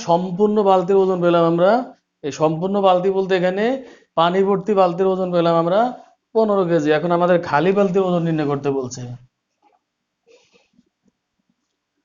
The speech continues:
তাহলে আমাদের বলছে খালি বালতির ওজন নির্ণয় করো।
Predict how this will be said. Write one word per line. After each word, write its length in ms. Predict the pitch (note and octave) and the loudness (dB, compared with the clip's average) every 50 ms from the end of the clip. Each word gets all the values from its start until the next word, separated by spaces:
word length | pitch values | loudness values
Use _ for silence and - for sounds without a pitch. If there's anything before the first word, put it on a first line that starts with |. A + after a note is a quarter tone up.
| _ _ - - - - _ - - - - - _ _ _ _ _ _ _ _ _ _ _ _ _ _ _ _ _ _ _ _ _ - | _ _ -20 -20 -20 -20 _ -16 -16 -16 -16 -20 _ _ _ _ _ _ _ _ _ _ _ _ _ _ _ _ _ _ _ _ _ -4
তাহলে 180 | D3 D3+ D#3+ F3 | -2 0 2 2
আমাদের 220 | F3 F3+ F3+ F#3+ | 2 2 2 2
বলছে 240 | F#3+ F#3+ F#3 F#3 A3+ A#3 A3+ - | 2 0 2 2 0 0 0 0
খালি 220 | E3 D#3+ F3+ G3 | 0 2 2 2
বালতির 400 | G#3 G3+ G3+ G3 G3 F#3+ A3+ B3+ B3+ G#3+ | 2 2 2 0 0 0 -2 -2 0 0
ওজন 220 | G#3 G3 G3 F#3+ F3 F3 | 0 0 0 0 0 0
নির্ণয় 260 | F3 E3+ E3 D#3 D3 D3 | 0 2 2 4 4 4
করো। 220 | D3 C3+ B2+ A#2 | 4 2 0 -2